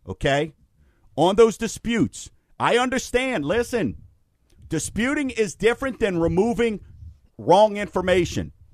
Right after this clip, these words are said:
One out of four of you listening, twenty-five percent of you have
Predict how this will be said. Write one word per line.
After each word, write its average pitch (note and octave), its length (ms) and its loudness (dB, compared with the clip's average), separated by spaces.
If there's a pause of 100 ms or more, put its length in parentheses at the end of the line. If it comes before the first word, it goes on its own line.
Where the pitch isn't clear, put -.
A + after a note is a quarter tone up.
(240)
One F#3+ 220 4
out C#4 140 4
of - 80 0
four C4+ 240 2
of A#3+ 60 -4
you A3 100 -4
listening, G#3+ 580 0 (240)
twenty-five B3+ 580 0
percent B3 380 -4
of D#3+ 100 -4
you C3+ 220 0 (300)
have G3 520 4